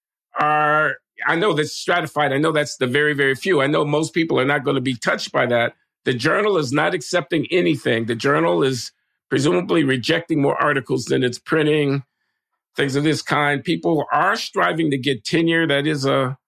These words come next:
measure of, of, of the, the extent to which they,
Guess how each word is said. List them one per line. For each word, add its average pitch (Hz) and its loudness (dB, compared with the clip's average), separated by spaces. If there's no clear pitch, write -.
measure 135 2
of, 131 0
of, 131 -2
of 135 -2
the, 127 0
the - -6
extent 139 -4
to 139 0
which 135 -2
they, 127 0